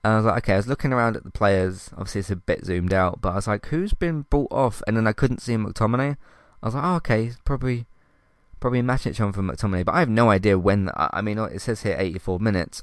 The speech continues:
I, I saw when it happened. I just didn't see the actual substitution happen, but maybe it was very, very quick.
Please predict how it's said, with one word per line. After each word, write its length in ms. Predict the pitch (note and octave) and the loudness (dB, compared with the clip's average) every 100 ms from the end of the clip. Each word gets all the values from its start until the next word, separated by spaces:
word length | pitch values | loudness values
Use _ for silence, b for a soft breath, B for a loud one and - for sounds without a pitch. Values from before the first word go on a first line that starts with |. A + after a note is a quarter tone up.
| - | -2
I, 120 | F#2+ - | -2 0
I 120 | F#2 | -2
saw 420 | - A2 F#2+ F2+ B B B B B B - - - - - | 2 4 4 0 B B B B B B -18 -18 -18 -20 -18
when 380 | G2+ G2+ A#2 C3 | -12 0 4 4
it 80 | F2 | 2
happened. 340 | F#2+ F#2 G#2 | 0 -2 0
I 60 | F#2+ | 0
just 180 | G2 F#2 | -2 -2
didn't 300 | G2 F2+ - | -2 -2 -4
see 180 | G#2 F#2+ | -2 -2
the 160 | F#2 | -2
actual 320 | E2 - G2 | -4 -2 -2
substitution 560 | F#2+ F#2 F#2+ - F#2+ F#2+ | -2 -6 -6 -8 -6 -4
happen, 300 | G2+ - F2+ | -4 -2 -2
but 140 | E2 | -4
maybe 260 | E2 F#2+ F2+ | -4 -2 -2
it 100 | E2 | -4
was 80 | F2 | -4
very, 220 | F2 E2+ | -2 -2
very 180 | E2 E2 | -4 -6
quick. 360 | - E2+ - | -6 -6 -8